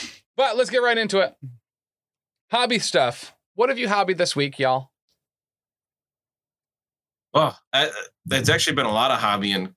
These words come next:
Speaker 2: with, uh, Beta Ray Build, Ulick, Agent Venom, and Spider-Woman coming out recently.
Speaker 1: Yeah.
Speaker 2: Uh, been doing a lot with that. My Ulick is pretty much done. I got Beta Ray, uh,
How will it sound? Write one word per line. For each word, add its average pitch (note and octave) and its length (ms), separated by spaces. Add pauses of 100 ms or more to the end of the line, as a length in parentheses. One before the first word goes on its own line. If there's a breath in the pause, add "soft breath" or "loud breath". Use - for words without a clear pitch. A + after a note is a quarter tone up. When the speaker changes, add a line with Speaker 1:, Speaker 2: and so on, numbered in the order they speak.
Speaker 2:
with, G#2 300
uh, G2+ 440
Beta E3 200
Ray E3 140
Build, D3 420
Ulick, D3 400 (1120)
Agent C3+ 260
Venom, C#3 220
and A#2 100
Spider-Woman C3 460
coming C#3 200
out C3+ 140
recently. D3 600 (100)
Speaker 1:
Yeah. G#2 300
Speaker 2:
Uh, F2+ 60 (800)
been G#2+ 160
doing A2+ 200
a G#2+ 40
lot A2 280
with A2 140
that. A#2 220
My A2+ 120
Ulick D3+ 360
is A#2 80
pretty E3 240
much F3+ 280
done. G3 540 (500 loud breath)
I A#2 80
got B2 540
Beta C3 220
Ray, C3 500
uh, G#2+ 320